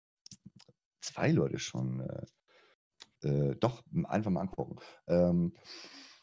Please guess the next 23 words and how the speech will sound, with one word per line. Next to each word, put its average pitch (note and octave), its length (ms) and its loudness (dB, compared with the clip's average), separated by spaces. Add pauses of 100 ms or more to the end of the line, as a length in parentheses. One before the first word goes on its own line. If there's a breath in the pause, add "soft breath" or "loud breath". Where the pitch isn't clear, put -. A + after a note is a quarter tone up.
(180)
es A2+ 100 2
spielt F3 220 4
zu B2+ 100 4
einer C3 220 6
Zeit, D#3 260 4
also, B2+ 260 6
äh, A2+ 320 6
wie G#2 460 -2
gesagt, A#2+ 280 6
in, G#2 280 2
in G#2 260 2
einer G#2+ 200 2
nicht B2+ 160 0
so B2 100 -2
fernen A2 240 2
Zukunft. D2 540 -2
Ähm, E2 800 0 (240)
ähm, E2+ 580 2
Ethan E3 320 4
Hawke, A#2+ 720 6
äh, - 40 -8
ist, - 380 -6
ähm, F#2 600 4